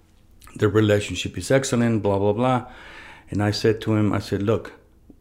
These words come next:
what's happening here is an assassination of character. This guy's upset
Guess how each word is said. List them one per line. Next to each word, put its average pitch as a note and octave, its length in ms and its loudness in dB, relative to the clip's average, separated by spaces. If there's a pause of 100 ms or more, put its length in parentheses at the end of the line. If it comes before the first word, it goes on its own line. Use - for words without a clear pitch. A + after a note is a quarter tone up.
(300)
what's A#2 260 -2
happening B2+ 440 4
here A2+ 280 2
is G2+ 240 -2
an G#2 160 -2
assassination G#2 640 -2
of F#2 80 -4
character. F2+ 560 -8 (140)
This G#2+ 180 -2
guy's G2+ 300 0
upset C#3+ 520 4